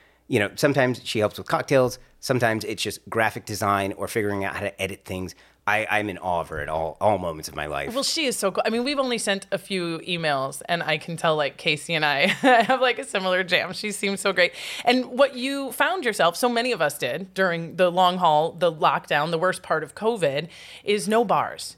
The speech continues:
Speaker 1: Yes.
Speaker 2: And so simultaneously as bartenders and lovers and connoisseurs of all alcohol, you were in the same bind a
Speaker 1: Ye-
Speaker 2: lot of us found ourselves in, right?
Speaker 1: Yeah, we started off making cocktails for our neighbors, really, essentially, because we were all kind of hanging out.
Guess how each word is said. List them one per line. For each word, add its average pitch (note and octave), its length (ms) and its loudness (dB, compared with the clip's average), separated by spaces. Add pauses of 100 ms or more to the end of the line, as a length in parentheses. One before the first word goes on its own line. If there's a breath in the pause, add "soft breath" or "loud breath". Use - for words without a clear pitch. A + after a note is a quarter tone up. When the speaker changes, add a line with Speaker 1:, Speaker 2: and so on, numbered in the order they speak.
Speaker 1:
Yes. - 380 -8
Speaker 2:
And G3 180 0
so F#3+ 460 4
simultaneously A3 880 0
as D3 180 -2
bartenders D3+ 1040 -2
and A3 240 -4
lovers F#3+ 420 0
and E3 140 -8
connoisseurs F3+ 840 -2
of F#3 180 0
all D#3+ 260 4
alcohol, E3 640 4
you A#3+ 200 -2
were B3+ 140 8
in A3 380 2
the B3+ 100 4
same D4+ 380 0
bind A#3 460 0 (120)
a D4 80 6
Speaker 1:
Ye- C#4+ 60 4
Speaker 2:
lot A4+ 200 4
of F#3+ 100 4
us F#3+ 120 4
found E3 280 4
ourselves D3+ 420 2
in, D3+ 200 0
right? A3+ 340 2
Speaker 1:
Yeah, C#3 340 4
we C3+ 160 0
started F3+ 320 4
off A#2+ 300 4
making B2+ 320 2
cocktails G2+ 480 -2 (120)
for G2+ 140 0
our D#2+ 80 -2
neighbors, G2 640 -2
really, C3+ 440 2
essentially, C#3 420 2
because G#2+ 320 0 (320 loud breath)
we F#2+ 100 -2
were F#2 60 -2
all A2 140 2
kind A2 140 0
of F2+ 60 -2
hanging G#2 240 0
out. A#2+ 280 0